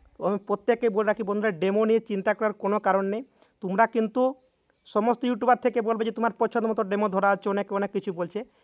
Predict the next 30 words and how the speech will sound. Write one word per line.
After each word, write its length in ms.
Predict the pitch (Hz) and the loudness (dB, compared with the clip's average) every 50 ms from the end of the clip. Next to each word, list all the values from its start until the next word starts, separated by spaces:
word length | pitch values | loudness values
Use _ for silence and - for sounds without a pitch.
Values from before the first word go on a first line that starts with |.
| _ _ _ - | _ _ _ -6
কিন্তু 180 | 185 180 196 | -4 -2 -2
এসব 220 | 190 180 - 220 196 | -2 0 -2 -2 -4
কিছু 300 | - 214 190 - 220 208 | -4 -6 -4 0 0 2
নয় 120 | 208 190 | 2 0
বন্ধুরা। 420 | 160 165 156 147 139 131 131 123 - _ _ _ _ _ _ - 175 | 0 -2 -4 -4 -6 -8 -10 -10 -12 _ _ _ _ _ _ -16 -10
ডেমোটা 440 | 143 139 190 196 220 247 - 262 254 | -2 0 2 4 4 4 6 6 4
হচ্ছে 200 | 247 254 - - | 2 2 -4 -6
পুরোপুরি 460 | - 226 247 240 240 - 262 247 214 | -2 2 2 2 2 2 0 0 4
লাকের 300 | 202 196 185 - 233 220 | 4 4 4 4 2 2
উপর 200 | 220 - 220 196 | 2 2 0 0
ডিপেন্ড 340 | 190 196 - 202 180 175 - | 0 -2 -4 -2 -4 -4 -4
করছে, 300 | 180 170 - - 226 285 _ _ _ _ _ _ | -6 -8 -6 -6 -10 -10 _ _ _ _ _ _
তারা 220 | - 190 190 233 226 | 4 6 8 8 6
ঠিক 220 | - - 254 - - _ _ _ _ _ _ _ _ _ _ _ _ _ _ _ _ | 6 2 -6 -6 -6 _ _ _ _ _ _ _ _ _ _ _ _ _ _ _ _
কী 240 | - 254 262 254 240 214 - | -2 0 0 0 0 -2 -2
তোমাকে 280 | 233 214 214 214 226 208 | -2 0 0 2 0 0
ধরতে 280 | 165 170 - - 165 | -4 -4 -4 -4 -4
চাইছে। 300 | 147 156 135 127 - 127 | -4 -4 -6 -6 -8 -8
তাই 180 | - - 165 165 | -4 -2 -2 -2
জন্য 200 | 160 190 196 208 | 0 0 0 0
আমি 100 | 214 185 | 2 2
বলে 100 | 202 208 | 4 2
রাখবো 160 | 202 196 220 | 4 4 2
বন্ধুরা, 360 | 190 214 214 214 226 247 277 302 _ _ _ _ _ _ - | 0 -2 -2 -2 0 0 -2 -2 _ _ _ _ _ _ -6
তোমরা 180 | 180 185 214 | -2 -2 -2
চারটা 420 | 208 - - 220 208 - - 240 226 | 0 4 4 4 6 8 8 6 6
সাবজেক্ট 480 | - - 220 180 175 254 247 - - | 6 2 2 2 2 0 0 0 0
থেকেই 220 | - 254 - 254 240 | -2 2 4 4 4
ধরে 240 | 190 196 170 156 | 4 4 2 2
যাবে। 220 | 139 131 127 127 | 0 -2 -6 -8